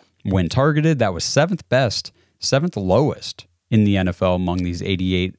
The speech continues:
qualifying cornerbacks. His four hundred sixty-seven yards allowed, that was thirty-first lowest. The Browns' big three cornerback trio here, these guys were all together on that list.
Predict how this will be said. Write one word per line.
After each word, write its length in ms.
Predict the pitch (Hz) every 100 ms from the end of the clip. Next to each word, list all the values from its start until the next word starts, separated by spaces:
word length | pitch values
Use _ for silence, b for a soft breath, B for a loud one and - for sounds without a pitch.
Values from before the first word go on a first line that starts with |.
| _
qualifying 560 | _ 101 95 - 87 82
cornerbacks. 800 | - 143 147 139 139 - - - b b b b
His 160 | - 101
four 240 | - 156
hundred 280 | 151 143 123
sixty-seven 500 | - 117 - - 110
yards 240 | 107 101 92
allowed, 300 | 98 95 92
that 100 | 87
was 140 | 85
thirty-first 720 | - 123 120 - 120 123 -
lowest. 640 | - 90 85 82 110 - - b b b b b -
The 80 | 101
Browns' 460 | 123 151 165 131
big 360 | - 104 131 127
three 300 | - 117 117
cornerback 560 | - 107 110 110 113
trio 340 | - 127 117 117
here, 300 | 113 120 117 b b
these 180 | 101 139
guys 220 | 196 202
were 100 | 151
all 200 | - 113
together 440 | 123 110 98 87 90
on 120 | 85
that 180 | 80 -
list. 380 | 82 64 -